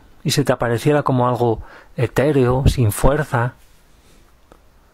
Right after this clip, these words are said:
entonces, ¿cuán débil sería tu poder como hijo de Dios? Pero como todos vosotros sabéis,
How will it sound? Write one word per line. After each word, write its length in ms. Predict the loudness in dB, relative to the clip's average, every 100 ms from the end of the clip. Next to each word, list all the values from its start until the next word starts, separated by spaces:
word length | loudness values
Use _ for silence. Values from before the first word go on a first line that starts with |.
| _ _ _ -14 -2
entonces, 580 | 0 0 -2 -2 -4 -2
¿cuán 260 | 0 2
débil 400 | 2 2 0 0
sería 360 | -2 0 2 2
tu 140 | 0
poder 460 | 0 2 2 0 -4 -12 _
como 240 | -2 0 0
hijo 240 | -2 -2
de 140 | 0
Dios? 420 | 0 0 -2 -6 -12 -18 -20 -20 -20 -20 _ _ _ _ _ _ _ -20 _ _ _ _ _ _ -20 _ _ _ _ -20 -20 _ _ _ -20 -20 -20 _ _ _ _ _ _ _ _ _ _ _ _ -6
Pero 220 | -2 -2
como 220 | 0 0 0
todos 260 | 0 0
vosotros 480 | 0 -2 -2 -2 -2
sabéis, 680 | -2 0 0 0 -4 -12